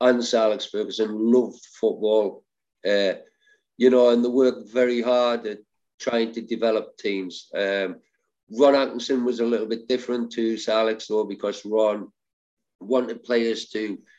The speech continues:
enjoy the football and express themselves, where Sir Alex wanted you to do that, but you also had to be disciplined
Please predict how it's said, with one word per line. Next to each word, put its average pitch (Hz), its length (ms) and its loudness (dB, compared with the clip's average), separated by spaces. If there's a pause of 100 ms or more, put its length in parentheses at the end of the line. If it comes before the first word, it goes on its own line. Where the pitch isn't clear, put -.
(220)
enjoy 117 520 2
the 117 120 2
football 110 720 -2
and 104 120 -8
express - 500 -8
themselves, 107 640 -4 (580)
where 110 460 2
Sir - 160 -6
Alex 120 440 -4
wanted 117 380 -4
you 113 160 -6
to 107 140 -10
do 110 180 -4
that, 107 300 -4 (160)
but 110 100 -2
you 113 80 -6
also 117 400 0
had 113 220 -2
to - 60 -10
be 107 420 -8 (100)
disciplined 113 720 -2